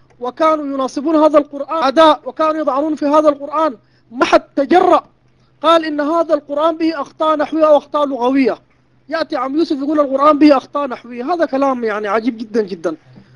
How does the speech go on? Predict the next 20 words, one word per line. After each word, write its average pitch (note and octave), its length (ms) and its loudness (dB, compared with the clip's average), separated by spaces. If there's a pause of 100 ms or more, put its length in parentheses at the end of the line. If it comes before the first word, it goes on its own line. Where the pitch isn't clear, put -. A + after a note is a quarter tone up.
(120)
والحمد A#3 440 -4
لله D4 220 2
إنه C#4 120 0
الأخ C4+ 280 -6
العباسي A#3+ 580 -10
وضح، A#3+ 440 -6
آه، G3+ 440 -6 (140)
يعني، G#3 600 -4 (840)
آه، G3 180 -12
جزء C4 220 -10
كبير B3+ 280 -6
جدا، A#3 320 -2
أو C#4 120 0
وضح B3+ 240 -2
الكلام A#3+ 380 -6
كله A#3+ 240 -10
تقريبا. G3 460 -14 (480)
فيعني B3+ 960 0
ما E4+ 100 6
أدري E4 580 6